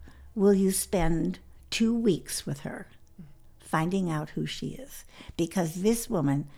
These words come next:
had come from the exact same place. It was only God who could have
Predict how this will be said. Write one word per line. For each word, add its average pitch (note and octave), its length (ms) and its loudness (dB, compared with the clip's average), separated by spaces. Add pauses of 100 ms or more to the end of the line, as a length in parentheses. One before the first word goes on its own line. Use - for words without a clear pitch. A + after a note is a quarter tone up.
(180)
had E3 260 0
come D#3 260 2
from D3+ 280 -2
the D#3 340 -6
exact - 800 -4
same D#3+ 340 -4
place. - 600 -10
It G3+ 180 -2
was G3 260 0 (300)
only C#4+ 300 6
God E3 260 6
who G#3 140 2
could F3+ 180 2
have D3 160 -2